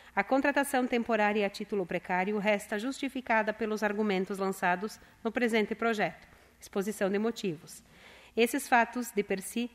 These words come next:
justificam a necessidade da contratação temporária. Outro sim,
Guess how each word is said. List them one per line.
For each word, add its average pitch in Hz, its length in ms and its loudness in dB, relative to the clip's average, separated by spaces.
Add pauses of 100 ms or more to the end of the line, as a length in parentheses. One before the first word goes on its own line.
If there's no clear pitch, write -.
(320)
justificam 262 720 0
a 254 40 4
necessidade 226 600 0
da 202 80 2
contratação 202 600 -2
temporária. 180 680 -2 (500)
Outro 247 320 0
sim, 208 320 -4